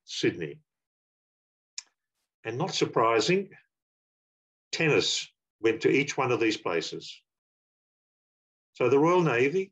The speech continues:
and the Royal Marines were the people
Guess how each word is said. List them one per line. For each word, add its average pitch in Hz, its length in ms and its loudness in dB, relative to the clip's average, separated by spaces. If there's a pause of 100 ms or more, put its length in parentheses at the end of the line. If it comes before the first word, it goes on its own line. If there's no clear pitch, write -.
and 104 120 -8
the 113 80 0
Royal 135 220 4
Marines 120 680 0 (440)
were 127 320 4 (260)
the 127 100 -4
people 120 540 -6